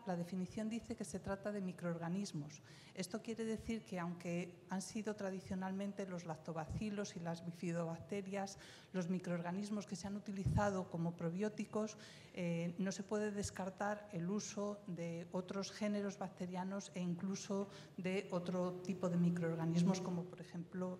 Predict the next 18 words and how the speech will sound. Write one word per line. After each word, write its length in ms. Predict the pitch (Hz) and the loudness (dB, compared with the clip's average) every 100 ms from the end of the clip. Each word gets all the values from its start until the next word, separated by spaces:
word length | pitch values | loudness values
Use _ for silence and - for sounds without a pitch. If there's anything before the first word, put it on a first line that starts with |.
| - | -4
las 260 | 160 160 156 | -4 -2 -4
levaduras. 720 | 151 151 147 143 156 - - - - - - - | -4 -4 -6 -8 -8 -10 -12 -16 -16 -16 -14 -8
El 80 | 170 | -4
segundo 400 | - 185 220 226 | 0 2 4 2
aspecto 680 | 220 - 254 - 240 247 - | 0 0 -2 0 0 0 -2
es 140 | 185 - | -4 -2
que 100 | 208 | -2
se 140 | 190 | -2
trata 760 | - 202 208 214 208 - - - | 0 0 4 2 2 -4 -8 -2
de 320 | 175 180 - - | 2 2 -2 -2
microorganismos, 880 | 180 - 180 175 170 170 165 156 - - - - - - 214 | -2 0 -2 -2 -6 -6 -8 -10 -12 -20 -20 -20 -20 -12 -6
no 140 | 180 | -4
sé 160 | - 185 | -6 -10
por 180 | 175 | -10
qué, 260 | - 180 185 - - - - - - - - - - - - - - - | -10 -10 -10 -14 -20 -20 -20 -20 -20 -20 -20 -20 -20 -20 -20 -20 -14 -2
de 100 | 190 | 0
microorganismos 880 | 185 185 180 180 180 190 185 180 185 | 0 0 -2 0 0 0 2 4 4
vivos, 520 | 247 202 240 - | 2 0 -2 -4